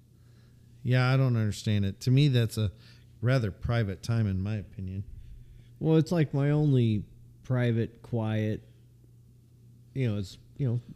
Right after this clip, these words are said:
Speaker 2: the temperature's rather cool in the little room.
Speaker 1: Do you get the same thing in the shower, too? Do they come in, uh, does she come in and start talking to you while you're in the shower?
Speaker 2: God, I wish she would come and talk to me when I'm in the
Speaker 1: No, no,
Speaker 2: shower.
Speaker 1: no,
Speaker 2: I'd
Speaker 1: not,
Speaker 2: make her come
Speaker 1: not,
Speaker 2: in the
Speaker 1: not
Speaker 2: shower with me.
Speaker 1: joining you in the shower,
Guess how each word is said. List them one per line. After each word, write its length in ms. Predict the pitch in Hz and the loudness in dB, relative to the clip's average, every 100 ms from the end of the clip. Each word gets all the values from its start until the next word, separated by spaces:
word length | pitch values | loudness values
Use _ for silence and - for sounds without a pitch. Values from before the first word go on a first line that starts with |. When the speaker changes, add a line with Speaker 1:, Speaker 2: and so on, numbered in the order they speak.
| - - | -20 -6
Speaker 2:
the 100 | 113 | -4
temperature's 560 | 110 127 113 - 117 107 | 0 0 0 -2 0 2
rather 260 | 110 110 | 2 2
cool 480 | 92 - 131 113 113 | -2 2 4 6 4
in 100 | 113 | 4
the 60 | 113 | 4
little 300 | 110 107 107 | 2 2 2
room. 400 | 110 110 113 110 - | 2 2 2 -2 -2
Speaker 1:
Do 80 | 143 | -2
you 80 | |
get 140 | 143 160 | -2 -2
the 80 | 165 | -2
same 240 | 160 156 | 0 0
thing 180 | 165 156 | 2 2
in 60 | |
the 60 | 147 | 2
shower, 340 | - 143 143 151 | 0 0 0 -2
too? 320 | - 147 165 - - | 0 0 -2 -6 -6
Do 100 | 127 | 0
they 140 | 135 131 | 2 0
come 220 | 147 143 | 2 0
in, 100 | 151 | 0
uh, 300 | 147 147 135 | -4 -4 -2
does 100 | 131 | -2
she 120 | 139 | -4
come 180 | 135 143 | -4 0
in 60 | 139 | 0
and 100 | 127 | -2
start 200 | 127 123 | -4 -4
talking 260 | 123 - | -4 -2
to 40 | 135 | 0
you 100 | 135 | 2
while 140 | 127 | 0
you're 120 | 127 | 0
in 100 | 127 | 0
the 60 | 123 | -2
shower? 320 | - 113 113 | -4 -6 0
Speaker 2:
God, 220 | 135 147 | 2 4
I 140 | 101 113 | 4 4
wish 280 | 98 123 - | 4 2 2
she 160 | - | 0
would 200 | 80 76 | -2 -2
come 200 | - 90 | 0 0
and 100 | 85 85 | 0 -2
talk 240 | 82 85 | -4 -4
to 60 | 87 | -4
me 120 | 90 | -2
when 160 | 87 | -2
I'm 160 | 87 90 | -2 -2
in 60 | 90 | 0
the 60 | |
Speaker 1:
No, 100 | 180 | 2
no, 60 | 190 85 | 2 2
Speaker 2:
shower. 100 | 104 | 2
Speaker 1:
no, 40 | |
Speaker 2:
I'd 40 | 123 | 2
Speaker 1:
not, 60 | 127 | 2
Speaker 2:
make 80 | 95 | 2
her 80 | 90 | 2
come 120 | 139 | 2
Speaker 1:
not, 120 | 98 | 2
Speaker 2:
in 80 | 92 | 0
the 60 | |
Speaker 1:
not 140 | 92 113 | 2 2
Speaker 2:
shower 160 | 110 107 | 4 4
with 80 | |
me. 60 | 156 | 6
Speaker 1:
joining 380 | 160 160 147 139 | 6 6 6 6
you 200 | 131 127 | 6 4
in 200 | 131 135 | 4 4
the 100 | 120 | 4
shower, 540 | - 107 98 95 101 | 2 0 0 0 -4